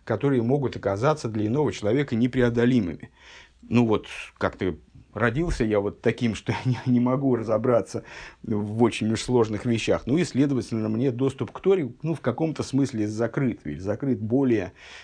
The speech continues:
чем для других и для людей, которые обладают более высоким интеллектуальным потенциалом. А вот добрые дела, заповеди Всевышний дал специально. Это объясняется во множестве мест, что заповеди — это такой вот,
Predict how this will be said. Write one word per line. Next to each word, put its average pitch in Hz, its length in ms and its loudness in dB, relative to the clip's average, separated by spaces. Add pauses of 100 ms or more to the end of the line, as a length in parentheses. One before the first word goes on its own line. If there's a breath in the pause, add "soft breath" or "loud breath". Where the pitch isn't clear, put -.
чем 117 260 2
для 110 160 0
других 113 460 -2
и 101 60 -2
для 98 380 2
людей, 107 420 -2
которые 98 320 -4
обладают 98 360 -2
более 107 240 -2
высоким 101 380 -4
интеллектуальным 104 500 -4
потенциалом. 104 580 -2 (560 loud breath)
А 110 120 6
вот 123 260 2
добрые 135 460 2
дела, 208 460 2 (280)
заповеди 104 760 2 (160)
Всевышний 127 460 0
дал 143 220 4
специально. 113 720 0 (400 loud breath)
Это 90 320 -2
объясняется 95 600 -2
во 90 120 -4
множестве 101 380 -2
мест, 156 260 0
что 101 180 -4
заповеди — 123 520 0
это 110 160 -4
такой 110 300 -2
вот, 110 240 -2